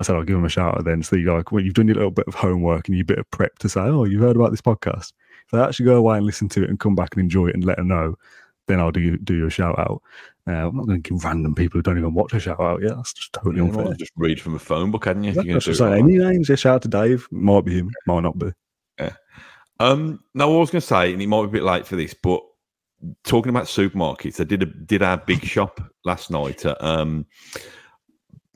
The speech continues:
Speaker 2: Burntree Island Tesco in Dud-, on the edge of Dudley. I don't know, don't know, I've never been there before. It's been there about twenty years, but it was my, um,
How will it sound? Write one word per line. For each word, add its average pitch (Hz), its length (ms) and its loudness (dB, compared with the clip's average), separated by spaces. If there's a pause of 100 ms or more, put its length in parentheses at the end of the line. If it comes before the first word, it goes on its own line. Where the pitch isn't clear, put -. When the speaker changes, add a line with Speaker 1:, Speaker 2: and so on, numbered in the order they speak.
(320)
Speaker 2:
Burntree 95 460 2 (140)
Island 90 280 0
Tesco - 480 -8 (260)
in 80 120 -4
Dud-, 82 240 -2
on 82 100 -6
the 82 80 0
edge 78 160 -4
of 76 140 -4 (220)
Dudley. 78 320 -2
I 73 40 -8
don't 80 140 -4
know, 76 120 -2
don't 82 280 -2
know, 60 60 -4
I've 76 100 -6
never 92 180 0
been 85 240 0
there 98 120 2
before. 76 300 -6
It's - 80 -12
been 92 120 0
there 95 100 2
about 78 160 -4
twenty 78 260 -6
years, 73 240 -4
but 78 100 -4
it - 40 -4
was - 120 -8
my, 80 320 0
um, 78 160 -6